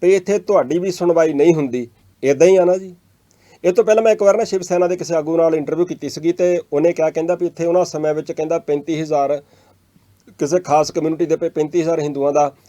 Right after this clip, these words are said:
ਕਤਲ ਕੀਤਾ ਗਿਆ। ਮੈਂ ਕਿਹਾ ਵੀ ਤੁਹਾਡੇ ਕੋਲ ਕੋਈ ਡਿਟੇਲ ਹੈਗੀ ਆ, ਕੋਈ ਤਿੰਨ ਸੌ ਪੰਜਾਹ ਕੁ ਜਣਿਆਂ ਦੀ ਤੁਸੀਂ ਲੈ ਕੇ ਆਓ ਵੀ ਮੈਂ ਵੀ as a ਪੱਤਰਕਾਰ ਚੱਲਦਾ। ਆਪਾਂ,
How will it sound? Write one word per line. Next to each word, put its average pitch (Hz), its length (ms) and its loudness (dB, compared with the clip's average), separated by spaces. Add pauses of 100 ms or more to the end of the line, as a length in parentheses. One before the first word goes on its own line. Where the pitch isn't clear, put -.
(140)
ਕਤਲ 151 260 0
ਕੀਤਾ 135 260 -4
ਗਿਆ। 123 240 -2 (340)
ਮੈਂ 147 120 4
ਕਿਹਾ 190 100 -2
ਵੀ 208 60 0
ਤੁਹਾਡੇ 156 240 0
ਕੋਲ 165 160 -2
ਕੋਈ 165 160 -2
ਡਿਟੇਲ 147 500 2
ਹੈਗੀ 139 260 -4
ਆ, 175 40 2
ਕੋਈ 170 140 -6
ਤਿੰਨ 151 180 -4
ਸੌ 151 160 -6
ਪੰਜਾਹ 151 280 -2
ਕੁ 170 80 -10
ਜਣਿਆਂ 151 220 -2
ਦੀ 139 80 -12
ਤੁਸੀਂ 135 200 -16
ਲੈ 131 180 0
ਕੇ 139 100 -4
ਆਓ 147 120 2
ਵੀ 165 100 -4
ਮੈਂ 151 180 2
ਵੀ 196 120 4
as 165 400 0
a - 20 -2
ਪੱਤਰਕਾਰ 160 420 -4
ਚੱਲਦਾ। 165 380 -2
ਆਪਾਂ, 151 300 0